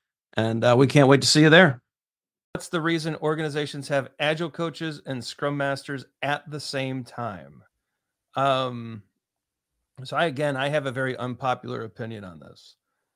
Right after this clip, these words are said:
Um, I think it's because the organizations are making a significant mistake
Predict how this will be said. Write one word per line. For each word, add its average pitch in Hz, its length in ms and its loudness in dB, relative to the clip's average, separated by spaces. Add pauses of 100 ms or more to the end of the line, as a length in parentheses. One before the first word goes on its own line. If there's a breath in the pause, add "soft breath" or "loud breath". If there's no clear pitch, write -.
(200)
Um, 107 260 -10
I 135 120 -4
think 143 200 -4
it's 135 100 -6
because 131 280 -6
the 127 80 -8
organizations 123 680 -6
are 120 60 -8
making 120 360 -6
a 117 60 -10
significant 117 580 -10
mistake 120 580 -10